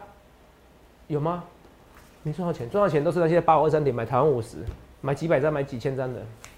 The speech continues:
台积电两三百元的买大力买的人，你不理财，财不理你啊，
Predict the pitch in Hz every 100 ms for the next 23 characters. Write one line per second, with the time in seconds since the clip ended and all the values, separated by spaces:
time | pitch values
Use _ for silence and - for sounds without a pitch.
0 | - - - 151 160 185 160 135 170 165
1 | 120 120 127 135 117 160 147 151 113 101
2 | 107 101 110 - - - _ - _ -
3 | _ _ - _ _ _ - - - -
4 | _ _ - - _ 147 139 220 156 127
5 | 123 123 123 139 117 -